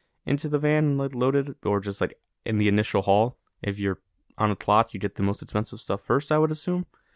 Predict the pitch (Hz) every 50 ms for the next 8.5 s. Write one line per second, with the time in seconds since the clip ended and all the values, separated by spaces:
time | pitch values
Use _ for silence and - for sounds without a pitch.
0 | _ _ _ _ _ _ _ - - _ _ _ _ _ _ _ _ _ _ -
1 | _ - - _ - _ _ _ - 127 127 127 127 127 - - 123 110 104 95
2 | - - 104 98 - - 95 95 101 101 98 98 95 - - _ _ _ _ -
3 | 107 107 - - - 110 110 - - - 117 117 117 - - 104 98 92 90 87
4 | 90 87 - - - _ _ - 104 107 - - - 95 92 - - 101 95 -
5 | - - - 101 - - 95 98 95 90 - - - 101 92 87 95 - - -
6 | - _ - 117 - - - - - 104 101 104 110 104 101 92 101 90 - 87
7 | 87 85 85 - - 92 90 87 - - 87 85 - 95 92 90 87 95 98 95
8 | - - 87 87 82 - - - 127 127